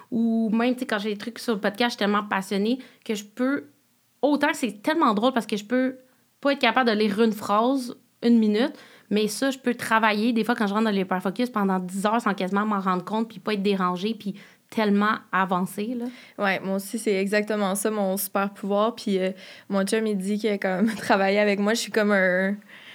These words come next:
Speaker 2: un ogre, là, quasiment, fait que je vais dans ma, dans ma grotte, puis c'est vraiment... j'ai réalisé, moi, je suis freelance depuis sept ans,
Speaker 1: Ouais.
Speaker 2: puis,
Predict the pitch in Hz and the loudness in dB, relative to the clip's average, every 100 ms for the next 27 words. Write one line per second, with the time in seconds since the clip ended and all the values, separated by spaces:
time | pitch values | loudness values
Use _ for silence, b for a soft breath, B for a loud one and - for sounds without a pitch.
0 | B B _ - 202 208 214 247 262 269 | B B _ 0 2 4 4 4 4 4
1 | 285 311 254 233 247 277 285 254 233 226 | 4 4 2 2 2 2 0 2 2 2
2 | 220 233 226 202 190 196 208 190 202 214 | 2 2 4 4 4 4 4 4 4 2
3 | 220 247 311 - - 208 202 202 - - | 4 2 0 -4 -2 2 4 2 -2 -4
4 | 214 208 214 220 254 277 B B B 233 | 0 2 2 2 2 0 B B B 0
5 | 240 220 208 220 311 311 302 247 - 233 | 4 4 2 2 0 0 -2 -4 -2 -2
6 | 220 240 262 226 208 214 208 202 196 208 | 0 0 0 -2 -2 -6 -2 -2 0 0
7 | 277 494 202 208 214 247 254 | 0 -4 -4 -4 -4 0 2